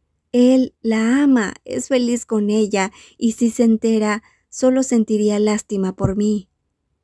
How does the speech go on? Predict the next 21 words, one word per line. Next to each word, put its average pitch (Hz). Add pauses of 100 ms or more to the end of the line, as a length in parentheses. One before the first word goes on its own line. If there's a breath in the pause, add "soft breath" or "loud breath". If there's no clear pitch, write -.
(460)
Nat 196 (320)
tenía 190
una 247
expresión 220
extraña 196
en 190
su 185
rostro. 190 (1120)
"¿Qué?". 202 (720)
Sacudiendo 190
la 226
cabeza, 214 (380 soft breath)
Nat 233
señaló 233
el 214
paquete 196
de 190
seis 196
en 185
la 180
nevera. 190